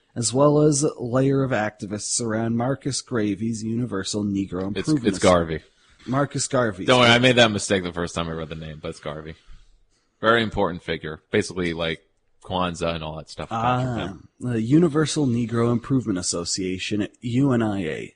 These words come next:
Speaker 1: Chicago was also home to a variety of politically active community institutions, such as the N double A C P, the Urban League,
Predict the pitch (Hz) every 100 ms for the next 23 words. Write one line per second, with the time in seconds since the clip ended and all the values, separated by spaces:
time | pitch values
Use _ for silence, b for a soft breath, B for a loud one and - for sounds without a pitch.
0 | _ - 165 - 185 208 180 160 147 143
1 | 143 170 - 165 139 113 104 107 135 131
2 | 139 131 151 180 175 165 - 160 127 117
3 | 113 - 131 101 92 - 104 101 - -
4 | - 131 120 143 120 90 95 - - 104
5 | 95 101 104 - _ - - 117 - 107
6 | 104 - - 113 107 123 127 135 135 117
7 | 120 - 139 - - 90 101 - 117 143
8 | 175 151 120 101 95 98